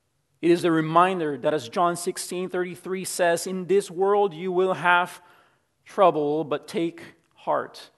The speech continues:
I have overcome the world." Scripture tells us that the greatest suffering was endured by Christ, that we might consider him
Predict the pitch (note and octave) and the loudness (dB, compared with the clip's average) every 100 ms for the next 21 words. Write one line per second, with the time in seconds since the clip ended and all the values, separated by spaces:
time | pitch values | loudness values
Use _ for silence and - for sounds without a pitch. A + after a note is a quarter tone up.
0 | _ _ _ _ _ _ _ _ _ _ | _ _ _ _ _ _ _ _ _ _
1 | - A#2+ B2 C#3+ D3+ D#3 C#3 D#3 A#2+ A#2 | -16 -8 -6 -4 -4 -6 -10 -12 -14 -12
2 | A#2+ A#2+ A2+ C#3 _ _ _ _ _ _ | -12 -10 -12 -16 _ _ _ _ _ _
3 | _ _ _ _ _ _ _ _ _ _ | _ _ _ _ _ _ _ _ _ _
4 | _ _ _ _ _ - - F#3 F#3+ E3 | _ _ _ _ _ -10 -4 -4 -4 -6
5 | F#3 F3 D#3+ C#3+ D#3 B2 C#3 F3 E3+ E3 | -2 -2 -2 -4 -4 -6 -6 -4 -2 -4
6 | - - - - E3+ D#3+ - C#3 B2 - | -8 -12 -10 0 0 0 -6 -10 -10 -16
7 | _ _ - E3+ E3 D#3+ F3 G3 D#3+ D3+ | _ _ -8 -6 -4 0 2 4 4 0
8 | - - F#3 F3+ F#3+ - F#3 G3+ G3 F#3+ | -4 -2 -2 0 -4 -6 -6 -4 2 2
9 | F#3+ D#3 F3+ - A#3 A#3 A3+ D#3+ F#3+ F#3 | 2 -6 -10 -8 -4 -2 -2 -2 -4 -6
10 | G3+ | -8